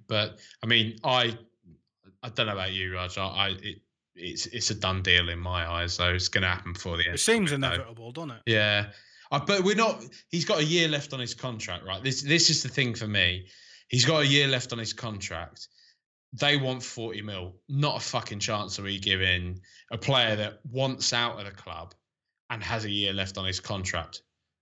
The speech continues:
Speaker 1: We're not giving Everton forty million pounds for that. Not a chance.
Speaker 2: No, no, no, no. It'll be, it'll be sort of eighteen to twenty,
Speaker 1: Yeah.
Speaker 2: rising to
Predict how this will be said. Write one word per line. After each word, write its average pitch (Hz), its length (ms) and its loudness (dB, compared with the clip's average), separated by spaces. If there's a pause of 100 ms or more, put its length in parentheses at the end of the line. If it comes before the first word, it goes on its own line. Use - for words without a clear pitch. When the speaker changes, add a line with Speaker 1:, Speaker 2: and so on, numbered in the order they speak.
Speaker 1:
We're 120 100 4
not 120 180 4
giving 101 220 0
Everton 92 380 0
forty 92 400 -4
million 87 280 -2
pounds 90 360 2
for 80 80 -6
that. 78 160 -8 (220)
Not 147 160 2
a - 20 -2
chance. 92 580 0 (1600)
Speaker 2:
No, 151 240 0 (160)
no, 151 160 -4
no, 131 120 -4
no. 123 180 -8
It'll 127 160 -8
be, 131 300 -8 (840)
it'll 139 100 -8
be 131 80 -2
sort 131 240 0
of 127 200 -6
eighteen 147 480 -2
to 135 120 -6
twenty, 127 580 0
Speaker 1:
Yeah. 127 60 -2
Speaker 2:
rising 120 520 -6
to 117 380 -6